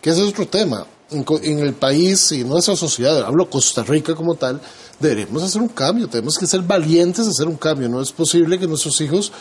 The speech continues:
oigan cualquier cosa en el radio, este, sin supervisión,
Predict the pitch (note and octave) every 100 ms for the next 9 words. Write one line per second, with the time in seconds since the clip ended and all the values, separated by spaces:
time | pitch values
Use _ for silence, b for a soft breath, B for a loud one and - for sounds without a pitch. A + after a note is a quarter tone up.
0 | B B C#3 D3+ D3+ G3+ - D3 B2 -
1 | D#3+ - F3 E3+ F#3+ F#3+ F#3 F#3 E3 G#3+
2 | C4 - _ _ _ _ _ - C3 A#2+
3 | - C3+ C3 D#3 F3 G#3+ B3+ - C#3+ A2
4 | - G#3 A#3